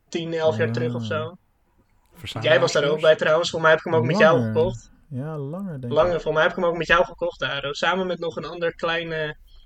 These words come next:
Speaker 1: ehm, Clone Trooper helm.
Speaker 3: Dus je
Speaker 1: Ja,
Speaker 3: bent half
Speaker 1: dat,
Speaker 3: zo
Speaker 1: dat
Speaker 3: oud
Speaker 1: blijft
Speaker 3: als
Speaker 1: van
Speaker 3: je leven nu. <laughs> Tien jaar, negen jaar?
Speaker 1: Nee, die Mille-, die Millennium Falcon, die
Speaker 2: Ja,
Speaker 1: was nog veel
Speaker 2: zeker.
Speaker 1: ouder. Die komt ook echt uit die periode.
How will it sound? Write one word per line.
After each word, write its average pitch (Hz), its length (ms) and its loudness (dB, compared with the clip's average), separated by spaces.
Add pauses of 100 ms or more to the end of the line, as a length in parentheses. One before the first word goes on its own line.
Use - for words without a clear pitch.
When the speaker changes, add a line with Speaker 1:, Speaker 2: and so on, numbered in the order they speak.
(200)
Speaker 1:
ehm, 143 800 -4 (400)
Clone 160 280 0
Trooper 165 480 -4
helm. 160 360 -8 (840)
Speaker 3:
Dus - 80 -18
je 139 80 -2
Speaker 1:
Ja, 143 60 4
Speaker 3:
bent 139 120 0
half 139 100 0
Speaker 1:
dat, - 80 -12
Speaker 3:
zo 156 60 -2
Speaker 1:
dat 123 80 0
Speaker 3:
oud 113 100 -2
Speaker 1:
blijft 139 160 0
Speaker 3:
als 123 100 -6
Speaker 1:
van 120 120 -8
Speaker 3:
je 117 60 -8
leven 120 300 -10
nu. 98 180 -12 (800)
<laughs> 160 840 -2
Tien 127 140 -2
jaar, 127 300 -2
negen 131 300 -8
jaar? 131 180 -8
Speaker 1:
Nee, 185 200 4
die 190 120 0
Mille-, 196 400 6
die 175 140 -8
Millennium 185 360 -2
Falcon, 190 400 0
die 135 160 -2
Speaker 2:
Ja, 180 100 0
Speaker 1:
was 208 120 -2
nog 156 160 -4
veel 170 100 0
Speaker 2:
zeker. 156 160 2
Speaker 1:
ouder. 165 160 0
Die 143 120 -4
komt 165 220 -4
ook 160 120 0
echt 170 180 -4
uit 156 160 4
die 160 120 -8
periode. 151 600 -6